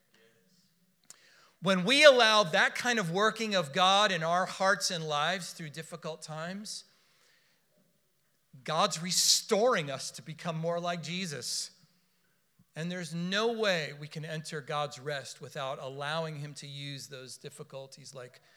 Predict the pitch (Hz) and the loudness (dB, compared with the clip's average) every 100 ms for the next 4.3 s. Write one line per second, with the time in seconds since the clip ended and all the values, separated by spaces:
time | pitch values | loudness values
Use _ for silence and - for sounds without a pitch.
0 | _ _ _ - 139 143 160 156 160 151 | _ _ _ -10 -10 -8 -4 -4 -4 -6
1 | 147 151 147 131 131 120 _ _ _ _ | -8 -10 -10 -10 -14 -16 _ _ _ _
2 | _ - 135 - - 165 160 139 127 - | _ -20 -20 -16 -4 0 0 -2 -6 -6
3 | - 135 - 127 131 131 120 120 127 - | -8 -12 -14 -12 -12 -12 -12 -14 -12 -12
4 | 123 120 | -14 -20